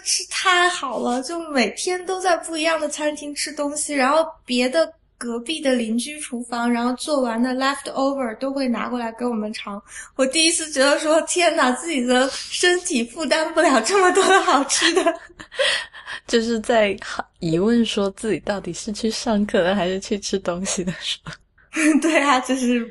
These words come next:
Speaker 1: 不知道自己上山是来学艺还是来揩油的。
Speaker 2: 嗯。Sina 原来也在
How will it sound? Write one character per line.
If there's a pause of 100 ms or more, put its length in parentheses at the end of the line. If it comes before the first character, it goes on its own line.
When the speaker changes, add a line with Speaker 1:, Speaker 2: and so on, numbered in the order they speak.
Speaker 1:
不
知
道
自
己
上
山
是
来
学
艺
还
是
来
揩
油
的。 (280)
Speaker 2:
嗯。 (520)
Sina
原
来
也
在